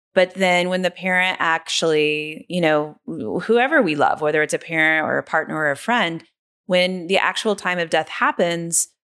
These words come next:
like, there's something that happens in the subtle. So it's like the, when we talk in grief recovery, it's like what keeps us kind of stuck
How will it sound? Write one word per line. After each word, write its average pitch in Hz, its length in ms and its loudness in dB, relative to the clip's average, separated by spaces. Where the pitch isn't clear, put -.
like, 170 440 2
there's 196 260 2
something 220 320 0
that 220 160 -2
happens 170 340 -2
in 160 80 -8
the 156 80 -4
subtle. 147 480 0
So 175 240 2
it's 165 220 0
like 156 440 0
the, 165 540 0
when 202 200 2
we 202 120 2
talk 214 260 -2
in 220 100 0
grief 185 240 -2
recovery, 190 460 2
it's 160 220 0
like 156 260 2
what 180 240 0
keeps - 320 -2
us 311 140 0
kind 190 260 -2
of 156 120 2
stuck - 640 -2